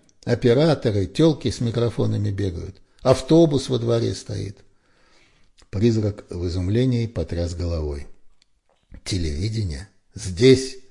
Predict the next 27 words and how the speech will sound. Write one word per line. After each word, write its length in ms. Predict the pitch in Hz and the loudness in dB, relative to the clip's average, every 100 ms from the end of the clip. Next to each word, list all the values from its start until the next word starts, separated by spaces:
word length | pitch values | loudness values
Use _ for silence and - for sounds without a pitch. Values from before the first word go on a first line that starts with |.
| _ _ _ _ _ | _ _ _ _ _
Зачем?" 520 | - 120 - 127 92 71 - - - _ _ _ _ _ | 2 4 4 2 2 -2 -12 -20 -20 _ _ _ _ _
"Ну, 200 | 120 160 | 2 4
братан, 500 | 135 104 101 90 78 | 4 2 0 -4 -4
ты 140 | - | -4
будто 360 | 123 131 - 107 | -2 -2 -2 -4
с 180 | - - | -4 -2
луны 320 | 120 117 92 | 2 2 0
свалился", 720 | - 73 73 69 71 - 71 - - - _ _ | -4 -8 -8 -8 -10 -12 -14 -16 -16 -18 _ _
в 80 | - | -12
свою 360 | 95 90 95 | -6 -2 0
очередь 560 | 101 101 92 80 - - _ | 0 -2 -4 -4 -8 -20 _
удивился 600 | 80 80 87 87 82 - | -8 -4 -4 -4 -6 -10
парень. 360 | - 71 67 65 _ _ _ _ _ | -8 -10 -10 -14 _ _ _ _ _
"Не 140 | 104 | -2
только 400 | 113 156 185 175 | 2 6 6 6
здесь, 320 | 123 95 85 - | 4 2 -4 -4
повсюду. 720 | - 95 - 156 170 - 69 - - - | -4 -4 -2 0 0 -4 -10 -16 -20 -16
Тренд 380 | - 160 214 185 - | 0 4 4 0 -2
такой. 440 | 92 - 73 73 - _ _ - _ | -4 -4 -10 -12 -18 _ _ -20 _
Мода 420 | 135 185 185 123 | 2 4 4 2
новая. 420 | 85 73 67 78 - _ _ _ _ _ - | -2 -6 -8 -12 -16 _ _ _ _ _ -8
Босс, 440 | 127 185 131 - | 6 8 8 6
ты 200 | - 156 | -2 0
из 120 | 143 | 0
Тель-Авива, 600 | - 139 131 135 123 90 | 2 4 6 6 4 2
объясни 420 | 104 120 139 170 120 | -2 -2 -2 -2 -4
другу". 420 | 78 67 67 | -6 -10 -14